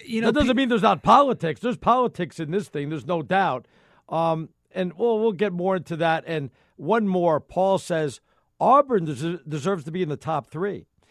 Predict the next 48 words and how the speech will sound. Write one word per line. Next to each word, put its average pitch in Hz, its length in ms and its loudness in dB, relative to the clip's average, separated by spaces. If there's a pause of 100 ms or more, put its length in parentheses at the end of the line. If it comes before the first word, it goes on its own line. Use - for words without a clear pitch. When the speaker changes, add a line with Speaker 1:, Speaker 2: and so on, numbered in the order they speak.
(160)
Speaker 1:
I - 100 -4
Speaker 2:
They 175 80 0
Speaker 1:
agree. - 40 2
Speaker 2:
have 147 160 -2
three 220 560 -4
really 185 360 0
good 147 260 -6
wins, 156 520 -4
and 139 160 -8
then 143 140 -6
there 143 120 -6
was 135 120 -8
the 123 80 -10
throwaway 151 340 -2
game 135 220 -6
against 131 240 -10
Tulane. 165 340 -4 (300)
Let 247 100 -2
me 277 120 2
ask 214 240 2
you 202 60 -2
this. 190 240 -2 (500)
If 185 240 -4
you 269 160 0
thought 240 280 2
a 190 60 -2
team 185 420 -2
wasn't 196 440 0
as 147 160 -4
good 170 560 2
as 156 340 -2
your 175 140 -2
top 160 340 -4
five, 139 480 -2 (540)
but, 247 340 6 (340)
but 156 460 2 (720)
they 180 260 -2
played 208 340 -2
a 170 120 -4
harder 185 300 0
schedule 190 340 -2
where 180 100 -2
they 165 80 -4
played 180 240 -4
really 220 380 2
three 208 320 -4
tough - 320 -6
games, 185 400 -2